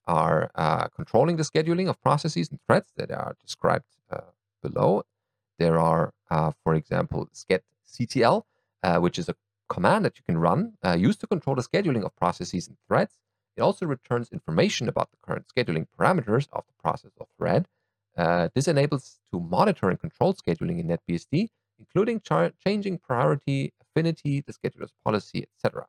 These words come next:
And there's a couple of examples on the command line that you can run. There's also C P U C T L,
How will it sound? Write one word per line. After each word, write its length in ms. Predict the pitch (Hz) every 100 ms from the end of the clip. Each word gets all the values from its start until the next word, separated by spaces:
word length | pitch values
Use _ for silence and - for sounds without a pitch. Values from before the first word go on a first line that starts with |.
| _
And 80 | -
there's 160 | 82 73
a 60 |
couple 340 | - 117 - 101
of 100 | - -
examples 800 | - - - 92 - 220 - -
on 80 | _
the 80 | _ _ _ _
command 200 | _ -
line 200 | 156 277
that 100 | 156
you 100 | _
can 140 | 160
run. 220 | 160 190 - _
There's 200 | 104 95
also 420 | 107 95 - 98 85
C 220 | - 92
P 140 | -
U 140 | 87 82
C 200 | - 90
T 180 | 90
L, 320 | 80 120 233